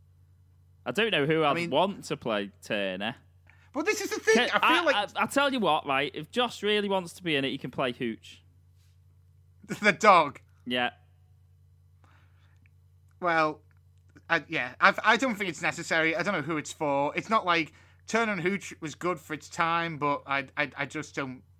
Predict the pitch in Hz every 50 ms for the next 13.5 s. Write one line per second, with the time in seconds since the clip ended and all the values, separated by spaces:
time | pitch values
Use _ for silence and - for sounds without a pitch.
0 | _ _ _ - 139 131 139 135 131 135 135 127 127 131 127 - 143 131 127 127
1 | 123 123 123 123 120 117 131 131 127 127 123 131 131 135 123 131 131 120 - 131
2 | 123 113 117 123 123 117 - - 127 120 117 120 - - - - - - - -
3 | - - - 269 254 427 453 427 440 440 427 294 165 151 170 190 208 185 180 202
4 | 214 214 214 208 214 233 220 - - 214 196 202 196 180 196 185 - - 247 220
5 | 220 214 196 180 - - - 220 226 269 262 208 - - 175 - - - - -
6 | 104 117 147 165 - - - - - - - - _ _ _ _ _ - 127 127
7 | 127 123 - 131 123 - - 127 147 165 135 135 120 123 143 160 160 156 208 226
8 | 240 269 311 330 294 - - _ _ _ - - 104 90 87 87 95 127 160 -
9 | - - - - - - 117 113 107 - - 123 110 - - 131 113 - - -
10 | - 123 113 - - 117 123 117 117 113 - 123 - - 135 123 113 110 110 -
11 | - - 113 107 110 127 139 143 127 113 113 - - 123 110 107 - 220 262 269
12 | 208 - 220 254 254 226 240 247 247 262 269 277 254 254 247 220 - - 214 240
13 | 247 233 190 165 247 247 262 - -